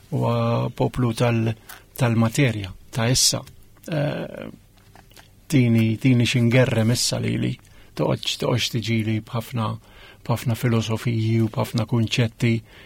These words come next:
Jintini daħqa u daqshekk, u mbagħad erba' pastizzji, nixorbu xarba birra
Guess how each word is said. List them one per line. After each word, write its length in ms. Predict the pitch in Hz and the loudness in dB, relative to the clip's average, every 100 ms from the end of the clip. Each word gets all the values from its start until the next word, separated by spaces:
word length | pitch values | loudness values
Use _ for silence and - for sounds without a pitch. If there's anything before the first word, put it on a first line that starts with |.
| - | 2
Jintini 460 | 135 110 107 117 123 | 2 4 2 2 4
daħqa 320 | 139 113 135 | 4 4 2
u 60 | 131 | 4
daqshekk, 460 | 127 120 110 - | 4 2 0 0
u 80 | 117 | 0
mbagħad 240 | 117 117 120 | 0 0 0
erba' 200 | 110 110 | -2 -2
pastizzji, 540 | 123 117 143 - 143 131 | -2 -2 -2 0 2 2
nixorbu 420 | 120 120 110 113 120 | 4 2 2 0 0
xarba 360 | 127 120 110 117 | 0 2 2 4
birra 360 | 139 123 143 | 4 6 2